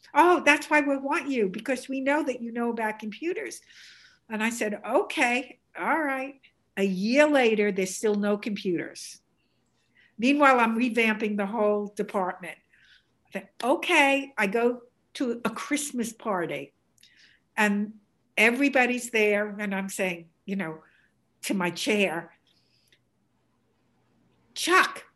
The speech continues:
when are we gonna get computers?" He goes, "Don't ask me, ask him," the president of the school. I said, "Okay." I waited till this party was over,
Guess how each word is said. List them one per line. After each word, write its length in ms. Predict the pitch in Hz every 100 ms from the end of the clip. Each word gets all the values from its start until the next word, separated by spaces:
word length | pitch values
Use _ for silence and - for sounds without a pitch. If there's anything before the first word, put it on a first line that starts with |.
| -
when 320 | 214 262 415
are 80 | 370
we 100 | 320
gonna 200 | 294 277
get 220 | 311 311
computers?" 840 | 349 - 359 508 330 160 - - - _ _ _ _ _ _
He 100 | 214
goes, 280 | 226 220 208 - _ -
"Don't 240 | 277 381
ask 300 | 339 247 -
me, 340 | 269 359 294 294
ask 340 | 277 302 -
him," 460 | - 415 294 180 - _ _ -
the 80 | 196
president 600 | - 214 214 185 165 185
of 80 | 170
the 80 |
school. 560 | 170 - 180 160 139 - _ _ _ _ _ _ _ _ -
I 100 | 185
said, 260 | - 165 -
"Okay." 640 | 160 160 254 415 240 196 _ _ _ _ _ _ -
I 80 | 180
waited 520 | 190 220 262 233 - _
till 160 | - 220
this 180 | 214 -
party 360 | - 214 214
was 240 | 220 220 214
over, 520 | 180 165 165 202